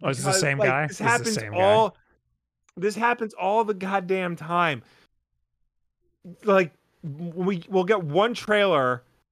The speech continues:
Speaker 2: and then nothing for, like, very long, and then you'll start to see, like, YouTube pop up with, like, new trailer for whatever.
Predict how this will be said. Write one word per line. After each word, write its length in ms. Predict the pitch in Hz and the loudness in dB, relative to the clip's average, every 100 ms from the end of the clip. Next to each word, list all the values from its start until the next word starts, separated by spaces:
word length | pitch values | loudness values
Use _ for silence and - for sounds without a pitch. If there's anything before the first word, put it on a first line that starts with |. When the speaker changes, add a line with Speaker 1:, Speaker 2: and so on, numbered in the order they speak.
| _ | _
Speaker 2:
and 160 | 185 185 | 0 0
then 160 | 185 | 2
nothing 320 | 170 175 214 | 0 0 -2
for, 260 | 170 185 180 | -2 0 2
like, 220 | 160 147 | 2 -2
very 300 | 131 156 170 | -2 0 0
long, 360 | 160 151 170 185 | 0 0 0 -2
and 160 | 165 | -4
then 200 | 170 175 | -2 0
you'll 160 | 165 180 | 2 0
start 260 | - 185 175 | 2 0 0
to 60 | |
see, 240 | 160 185 175 | -8 -4 0
like, 380 | 156 139 - - _ - | 2 2 -4 -20 _ -12
YouTube 460 | 151 165 - 165 131 | -8 -6 -6 -6 -4
pop 280 | 170 156 156 | 0 0 0
up 140 | 151 | -6
with, 120 | 139 | -4
like, 280 | 143 135 - | -2 -2 -6
new 280 | 160 151 180 | -8 -4 -4
trailer 760 | - 185 165 156 143 123 107 104 | -2 0 2 2 2 2 -2 -6
for 160 | _ 143 | _ -6
whatever. 680 | 131 139 139 135 127 113 92 | -2 0 2 0 -2 -6 -8